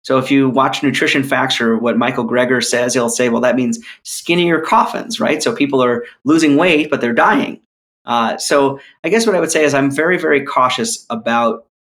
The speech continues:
um, carbs, making sure that people understand that they should eat the complex, minimally processed carbs, things like beans, uh, things like brown rice,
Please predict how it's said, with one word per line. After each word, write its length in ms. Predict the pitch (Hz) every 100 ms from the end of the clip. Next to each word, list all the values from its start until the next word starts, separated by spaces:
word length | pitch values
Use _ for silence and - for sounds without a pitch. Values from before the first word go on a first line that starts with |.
| _ _
um, 400 | - 117 113 113 - -
carbs, 680 | - 202 127 120 123 - - _ _ _ _ _ -
making 320 | 147 151 156
sure 160 | 156
that 120 | 139 135
people 260 | 147 139
understand 340 | 135 - 127 120
that 80 |
they 80 | 120
should 180 | 117 113
eat 240 | 123 123
the 180 | 123 113
complex, 880 | 113 - 156 147 135 123 - - - _ _ _ 117
minimally 340 | 143 170 143
processed 400 | - 120 120 113
carbs, 460 | - 117 113 113 -
things 260 | 139 139
like 280 | 117 117 113
beans, 760 | 123 123 117 113 123 123 - - _ _ _
uh, 360 | 113 113 110 104
things 300 | - 139 120
like 240 | 117 113 113
brown 380 | 110 120 120
rice, 680 | 117 113 110 117 - -